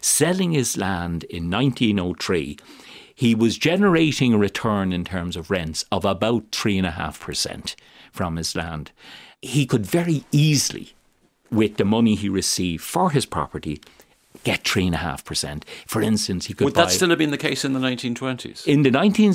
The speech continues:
Speaker 1: twenties, it, it, it was actually better for them because two things were happening. One, they were getting fixed incomes off it. I mean, usually th-, these instruments they invested in had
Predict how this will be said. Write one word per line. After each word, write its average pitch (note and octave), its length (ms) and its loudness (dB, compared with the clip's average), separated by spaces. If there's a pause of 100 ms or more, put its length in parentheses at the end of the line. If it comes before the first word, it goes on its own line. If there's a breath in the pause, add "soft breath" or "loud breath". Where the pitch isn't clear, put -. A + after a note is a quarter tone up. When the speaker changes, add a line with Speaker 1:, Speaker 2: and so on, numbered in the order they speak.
(140)
Speaker 1:
twenties, D#3+ 560 0 (120)
it, - 240 2 (200)
it, B2 120 2 (180)
it - 80 -4
was A#2 180 2
actually A2+ 400 0
better C3 460 0
for B3 200 2
them D#4 160 -8 (560 loud breath)
because B2 640 0
two F#3 220 0
things C3 360 0
were G#2 100 -2 (100)
happening. A2+ 400 0 (140)
One, C3+ 420 4 (480 loud breath)
they A#2+ 120 4
were G#2+ 120 2
getting B2 200 0
fixed - 340 0
incomes G#2 380 2
off F#2 280 -2
it. D#2 160 -4 (320 soft breath)
I - 60 0
mean, F#2 160 0
usually G#2+ 380 4
th-, - 260 -6
these G2 280 2
instruments F#2+ 680 -2
they F2+ 80 -2
invested E2+ 480 -2
in E2+ 120 -6 (220 loud breath)
had - 260 -6